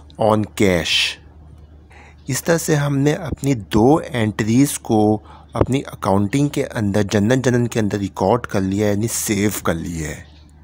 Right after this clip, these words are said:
कल के लेक्चर में हम मज़ीद ट्रांजैक्शंस को अपनी जनरल, जनरल में रिकॉर्ड करेंगे। जर्नलाइजिंग जनरल, जनरल के नाम से एक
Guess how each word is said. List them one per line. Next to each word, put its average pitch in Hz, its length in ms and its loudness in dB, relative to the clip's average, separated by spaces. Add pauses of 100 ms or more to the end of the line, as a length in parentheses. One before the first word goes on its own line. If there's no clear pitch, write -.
(1300)
कल 117 120 4
के 131 160 0
लेक्चर 143 280 2
में 147 140 2
हम 139 200 2
मज़ीद 98 440 2
ट्रांजैक्शंस 117 560 2
को 131 180 0
अपनी 123 340 0 (220)
जनरल, 110 360 2
जनरल 123 260 4
में 127 140 4
रिकॉर्ड 104 440 2
करेंगे। 127 540 2 (1200)
जर्नलाइजिंग 123 800 4
जनरल, 117 320 4
जनरल 143 260 4
के 143 140 0
नाम 123 240 2
से 143 140 0
एक 139 80 0